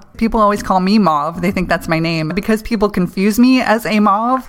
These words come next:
all the time. And then if they then say that they don't like mauve, then I guess the jersey comes out and I put on my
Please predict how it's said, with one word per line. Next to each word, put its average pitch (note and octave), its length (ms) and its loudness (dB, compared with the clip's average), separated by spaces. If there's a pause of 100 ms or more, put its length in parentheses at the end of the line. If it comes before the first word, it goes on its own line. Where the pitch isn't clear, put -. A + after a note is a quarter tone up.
all A3 140 2
the A3 140 -4
time. G#3+ 420 0
And G3 160 2
then F#3+ 260 0
if - 200 -6
they E3+ 340 -4
then G#3+ 300 0
say F3 240 -2
that E3+ 160 -2
they E3 100 -2
don't E3+ 300 -2
like G3 280 -2
mauve, D3+ 440 -2
then F3+ 320 -4
I F3 120 -8
guess E3+ 180 -6
the F3+ 80 -2
jersey F3 340 0
comes D#3+ 280 -4
out D#3 240 0
and D#3+ 120 -4
I D#3 80 -2
put D#3+ 240 -4
on D#3+ 140 -2
my D#3+ 220 -4